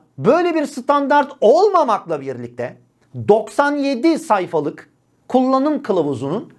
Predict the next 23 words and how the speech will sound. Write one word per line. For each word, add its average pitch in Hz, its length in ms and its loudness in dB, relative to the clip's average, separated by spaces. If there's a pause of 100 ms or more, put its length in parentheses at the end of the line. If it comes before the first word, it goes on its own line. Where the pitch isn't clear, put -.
(240)
hangi 349 540 4
sayfasında 214 1000 0 (200)
karanlık 277 640 0
ortamda 247 600 2
televizyon 240 560 0
izlenmez 233 800 0 (460)
ibaresi 196 720 2
vardır? 302 460 0 (180)
O 294 120 4
zaman 220 340 -4 (200)
yetkili 254 400 -2
servis 156 420 0
dostumuzdan 208 640 0
saygı 214 480 -2
ile 151 380 -4
bunu 285 460 2
açıklamasını 123 460 -6
istiyoruz. - 480 -20
Hangi 294 240 2
sayfa? 208 380 -2
Biz 202 160 -2
bulamadık 131 380 -6
çünkü. - 220 -20